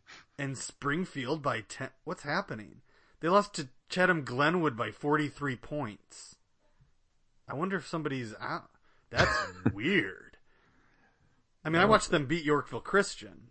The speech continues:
Speaker 1: by seven.
Speaker 2: Huh.
Speaker 1: And
Speaker 2: Yeah,
Speaker 1: they,
Speaker 2: I
Speaker 1: and they played Saint John Bosco, which might have a future N B A player, and they beat them by five. Those are the two games <laughs> I saw.
Speaker 2: Yeah, I've usually talked to Blake Turner by now, the coach there, and I have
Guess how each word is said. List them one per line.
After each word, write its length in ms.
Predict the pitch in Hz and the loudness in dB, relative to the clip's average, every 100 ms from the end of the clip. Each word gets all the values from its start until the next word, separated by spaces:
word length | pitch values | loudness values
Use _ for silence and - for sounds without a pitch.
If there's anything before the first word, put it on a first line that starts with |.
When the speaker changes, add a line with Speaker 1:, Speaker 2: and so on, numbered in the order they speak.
| _ | _
Speaker 1:
by 120 | 117 | -8
seven. 640 | 107 - 156 143 101 80 123 _ _ _ _ _ _ _ - _ _ _ _ _ - | -8 0 2 2 -2 -16 -20 _ _ _ _ _ _ _ -20 _ _ _ _ _ -8
Speaker 2:
Huh. 440 | - - - - - _ - | -6 -4 -4 -4 -8 _ -2
Speaker 1:
And 140 | 78 | 6
Speaker 2:
Yeah, 260 | 80 80 92 | 8 8 8
Speaker 1:
they, 60 | |
Speaker 2:
I 80 | 90 - - | 6 4 -2
Speaker 1:
and 120 | 165 | 0
they 60 | |
played 240 | 170 185 151 | 4 4 4
Saint 180 | 185 151 | 0 2
John 200 | 160 135 | 2 4
Bosco, 480 | 143 180 - 131 | 2 2 2 -2
which 160 | 120 117 | -2 -2
might 180 | 143 143 | 0 0
have 140 | 143 | 0
a 80 | 117 | -4
future 280 | - 151 - | -6 -6 -4
N 180 | 143 143 | -4 -4
B 160 | 120 | -2
A 100 | 139 | -2
player, 480 | 170 - 101 101 113 - - _ | -2 -6 -8 -8 -10 -14 -20 _
and 140 | 117 | -6
they 60 | 180 | -4
beat 180 | 147 139 | -2 -4
them 160 | - | -4
by 140 | 139 120 | -6 -6
five. 340 | - 117 107 | -4 -4 0
Those 140 | 165 | -2
are 20 | 170 | 0
the 80 | |
two 120 | 160 170 | 0 4
games 240 | 170 156 | 4 4
<laughs> 20 | 123 | 2
I 120 | 196 | 2
saw. 420 | - 175 180 135 - - - - - | 2 2 2 0 -4 -16 -18 -18 -2
Speaker 2:
Yeah, 240 | 85 82 | 4 8
I've 100 | 120 | 10
usually 300 | 170 202 196 | 10 8 6
talked 300 | - 139 139 | 6 4 4
to 80 | - | 0
Blake 340 | 87 90 90 | 6 6 6
Turner 320 | - 92 85 80 | 4 6 6 6
by 160 | 78 | 6
now, 160 | 78 76 | 4 2
the 80 | 76 | 2
coach 320 | - 78 - | 4 4 4
there, 320 | 87 82 85 - | 4 4 2 2
and 160 | 76 | 4
I 80 | 73 | 6
have 180 | 80 | 6